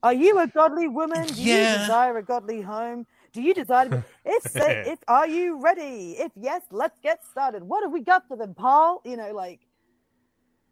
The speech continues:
Speaker 2: "Do you wanna have sex with the lights off and socks on? Come on down."
Speaker 1: It, it was just, and like I said earlier, I'm not about jipping people for their religious beliefs, but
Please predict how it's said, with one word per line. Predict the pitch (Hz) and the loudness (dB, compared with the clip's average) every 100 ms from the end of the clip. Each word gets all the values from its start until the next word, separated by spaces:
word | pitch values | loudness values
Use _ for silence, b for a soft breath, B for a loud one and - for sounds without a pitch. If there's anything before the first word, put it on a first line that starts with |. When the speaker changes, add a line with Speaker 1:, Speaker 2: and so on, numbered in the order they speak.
| _ - - b b _ | _ -20 -20 b b _
Speaker 2:
"Do | 98 | -4
you | 117 | 2
wanna | 175 165 | 2 2
have | 160 | -2
sex | - 151 170 - | -2 -2 -2 -4
with | 120 | -4
the | 98 | -2
lights | 101 131 - | 0 0 2
off | 139 147 | 2 2
and | 104 | -2
socks | - 127 - | 0 0 0
on? | 139 151 165 139 _ - | 0 2 0 -6 _ -4
Come | 196 220 | 0 4
on | 226 220 | 2 2
down." | 220 208 147 104 95 71 - _ _ B B B B B B B _ | 2 2 2 0 -4 -8 -18 _ _ B B B B B B B _
Speaker 1:
It, | 233 220 - _ _ | -6 -6 -8 _ _
it | 226 | -2
was | 240 247 | -2 -4
just, | 277 277 - | -10 -8 0
and | 254 254 - - | 0 0 -10 -6
like | 262 | -4
I | 269 | -4
said | 262 240 | -6 -4
earlier, | 214 185 | -4 -4
I'm | 208 226 | -6 -6
not | 240 240 | -6 -6
about | 208 208 196 170 180 208 | -2 -2 -2 -6 -12 -12
jipping | 196 202 | -12 -12
people | 196 170 180 | -12 -12 -14
for | 180 | -12
their | 165 | -12
religious | 170 247 262 - | -6 -8 -8 -18
beliefs, | 254 254 247 240 - - _ _ _ _ _ _ _ | -10 -8 -8 -10 -18 -20 _ _ _ _ _ _ _
but | - 233 202 160 | 4 6 6 4